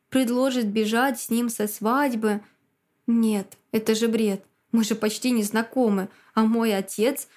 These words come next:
совсем не тот человек, у которого можно безнаказанно что-то похитить. Если я сбегу с Ярославом, отец станет нас искать. У него много связей, куча друзей и возможностей.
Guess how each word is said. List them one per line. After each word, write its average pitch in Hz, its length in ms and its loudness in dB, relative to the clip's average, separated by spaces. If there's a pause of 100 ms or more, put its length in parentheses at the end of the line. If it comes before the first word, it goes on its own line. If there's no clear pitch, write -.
(100)
совсем 269 460 -2
не 247 140 0
тот 277 240 -2
человек, 226 520 -2
у 208 40 -4
которого 208 480 0
можно 226 400 2
безнаказанно 208 720 0
что-то 196 340 -6
похитить. 233 680 -4 (800)
Если 277 400 0
я 254 200 2
сбегу 233 360 0
с 247 100 -8
Ярославом, 208 800 0 (220)
отец 269 420 0
станет 220 420 -2
нас 208 220 -2
искать. 214 520 -4 (240)
У 247 60 0
него 233 220 2
много 214 320 0
связей, 220 580 -2 (220)
куча 302 300 0
друзей 208 640 0
и 214 60 0
возможностей. 202 960 -2